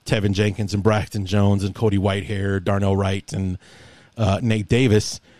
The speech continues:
with, you know, Khalil Herbert behind him. He's throwing to D J Moore, who he has chemistry with from his time, uh, in Carolina. He's out there with Mooney and, and Claypool and Kmet and Tonyan and,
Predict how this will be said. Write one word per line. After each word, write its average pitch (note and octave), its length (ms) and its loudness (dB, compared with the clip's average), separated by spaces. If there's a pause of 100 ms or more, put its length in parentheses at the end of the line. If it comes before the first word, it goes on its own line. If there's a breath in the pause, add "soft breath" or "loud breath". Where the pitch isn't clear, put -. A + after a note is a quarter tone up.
(200 soft breath)
with, A#2 540 2
you A#2+ 120 2
know, G2 140 4
Khalil G#2 360 -2
Herbert G#2+ 320 2
behind B2+ 360 -2
him. C3+ 120 2
He's G#2 180 -2
throwing A2+ 300 2
to G2 80 -6
D A2 120 2
J G#2+ 180 2
Moore, A2 260 2
who A#2 180 0
he G2+ 140 -2
has A2+ 320 -4
chemistry A#2 480 -2
with A#2 160 2
from G#2+ 160 -4
his G2+ 100 -2
time, A2 380 0 (520 loud breath)
uh, G#2+ 280 2
in G#2+ 140 0
Carolina. A#2 760 2 (320 soft breath)
He's G#2+ 200 0
out A2 200 0
there A2+ 160 6
with A2 160 2
Mooney A2+ 500 6
and, A2 240 2
and A2 240 0
Claypool A2 600 0
and G#2 120 -4
Kmet G#2+ 480 0
and G#2+ 140 -8
Tonyan A2 440 2
and, G2+ 200 0